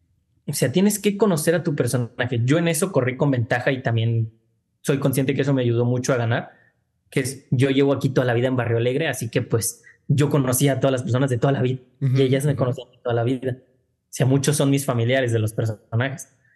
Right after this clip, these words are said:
Speaker 2: Claro.
Speaker 1: Entonces, pero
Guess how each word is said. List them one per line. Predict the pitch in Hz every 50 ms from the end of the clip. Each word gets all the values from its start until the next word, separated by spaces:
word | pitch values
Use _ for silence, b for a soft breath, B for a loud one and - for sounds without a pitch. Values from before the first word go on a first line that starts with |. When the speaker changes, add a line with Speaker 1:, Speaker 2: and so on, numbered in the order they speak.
| _ _ _ -
Speaker 2:
Claro. | - 175 135
Speaker 1:
Entonces, | 123 123 135 135 135 151 151 147 - - _ _ _ _ _ _ _ _ _ _ _ _ _ _ _ _ _ _ _ _ _ _ _ _ _ _ _ -
pero | 160 151 147 143 143 143 -